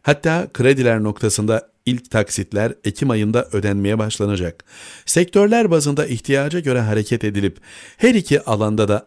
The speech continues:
erteleme yapılmasının eğer mümkünse doğru ve isabetli bir karar olacağını düşünüyoruz. Örneğin elli bin lira kredi almış bir küçük işletmeyle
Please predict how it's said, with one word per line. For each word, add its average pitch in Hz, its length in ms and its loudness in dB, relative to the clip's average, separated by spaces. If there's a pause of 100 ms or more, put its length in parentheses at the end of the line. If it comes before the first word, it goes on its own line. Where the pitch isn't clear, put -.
(140)
erteleme 95 460 -4
yapılmasının 117 720 0 (380)
eğer 123 280 2
mümkünse 120 680 -2
doğru 110 380 0
ve 123 220 -4
isabetli 104 640 -2
bir 135 180 -4
karar 117 260 -4
olacağını 110 520 -2
düşünüyoruz. 98 580 -6 (480)
Örneğin 123 420 2 (300)
elli 104 280 -2
bin 120 200 2
lira 113 200 0
kredi 131 280 -2
almış 120 380 -2
bir 113 140 0
küçük 151 400 -8
işletmeyle 107 800 -4